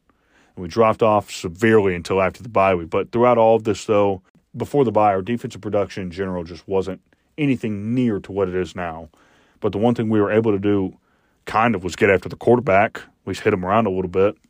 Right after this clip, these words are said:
And I know this Brady Cook kid's gonna wanna run around more than he can throw, but he's not any faster than any of the guys we have chasing him. We've contained guys faster than him, like Jaden Daniels and Ashford.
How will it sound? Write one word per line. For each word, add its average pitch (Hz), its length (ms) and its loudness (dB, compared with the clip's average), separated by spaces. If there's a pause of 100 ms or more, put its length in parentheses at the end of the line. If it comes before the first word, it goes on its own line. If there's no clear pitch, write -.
(340)
And 104 340 4
I 95 80 0
know 120 140 6
this 101 120 2
Brady 117 300 2
Cook - 240 0
kid's 98 220 0
gonna 101 160 -4
wanna 98 160 -2
run 101 180 -2
around 101 360 0
more 101 140 -6
than 98 120 -6
he 95 80 -6
can - 20 -12
throw, 98 320 0
but 95 140 -6
he's 87 100 -10
not 104 140 -2
any 98 100 -8
faster 98 600 0 (240)
than 92 140 -6
any 98 100 0
of 98 80 2
the 90 80 2
guys 92 240 2
we 95 100 -4
have 90 80 -4
chasing 95 400 -6
him. 82 140 -16
We've 92 180 -8
contained 104 460 -8
guys 90 260 -4
faster 95 400 -4
than 82 200 -16
him, 85 260 -14 (340)
like 92 140 0
Jaden 95 320 0
Daniels 92 340 -2
and 90 120 -12
Ashford. 92 560 -8